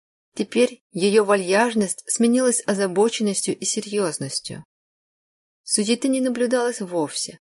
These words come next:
хотя по деревянным тротуарам, проложенных вдоль просыпанных гранитной крошкой улиц, народ так и сновал, но движение это было обдуманным и полезным.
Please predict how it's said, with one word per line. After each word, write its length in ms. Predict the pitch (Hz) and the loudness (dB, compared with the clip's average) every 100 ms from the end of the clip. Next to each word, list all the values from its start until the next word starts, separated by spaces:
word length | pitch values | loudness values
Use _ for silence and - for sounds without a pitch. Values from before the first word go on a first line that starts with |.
| _ | _
хотя 300 | - 175 165 | -4 -2 0
по 120 | - | -2
деревянным 500 | 151 165 160 165 160 | 0 0 2 -2 -4
тротуарам, 600 | 151 - - 156 196 190 156 | -4 -6 -4 0 2 0 0
проложенных 600 | 156 156 160 160 156 - | -2 -2 -2 -4 -6 -8
вдоль 340 | 156 170 160 | -2 2 2
просыпанных 640 | - 196 220 208 170 165 | 0 0 0 0 -2 -4
гранитной 500 | 160 175 180 180 165 | -2 -2 -4 -6 -8
крошкой 460 | 156 170 170 - - - | -2 -2 -2 -2 -6 -2
улиц, 420 | 226 214 - - _ | -2 0 -4 -10 _
народ 340 | 196 214 285 - | 0 2 2 2
так 180 | 254 | -2
и 40 | 247 | -2
сновал, 580 | - 220 160 139 135 - _ _ _ | -2 -2 -2 -8 -8 -14 _ _ _
но 140 | 170 165 | -6 -4
движение 600 | 139 147 185 247 233 202 | -2 -2 2 2 2 0
это 240 | 175 - | -6 -6
было 380 | 151 151 143 - - | -4 -6 -8 -12 -6
обдуманным 720 | 170 156 151 180 220 175 143 - _ | -4 -2 -2 0 0 -2 -6 -12 _
и 120 | - | -6
полезным. 720 | 226 247 214 156 - 120 120 | -4 -4 -4 -4 -6 -6 -8